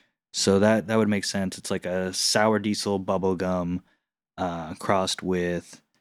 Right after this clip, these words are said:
a Chem, and the Chem Sister, what is that? That's, uh, that's just, like, a Chem Dog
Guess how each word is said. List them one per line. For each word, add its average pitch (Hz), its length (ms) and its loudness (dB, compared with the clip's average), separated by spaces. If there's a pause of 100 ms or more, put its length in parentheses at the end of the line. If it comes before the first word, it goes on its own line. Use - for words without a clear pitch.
(560)
a - 80 -16
Chem, 95 680 0
and 101 160 -2
the 98 40 -4
Chem 127 240 4
Sister, 95 600 -2
what 95 140 0
is 95 120 0
that? 90 260 0
That's, 92 280 -6
uh, 80 360 -8 (480)
that's 95 120 0
just, - 160 2
like, 95 140 -4
a - 20 -20
Chem 92 280 0
Dog 87 300 2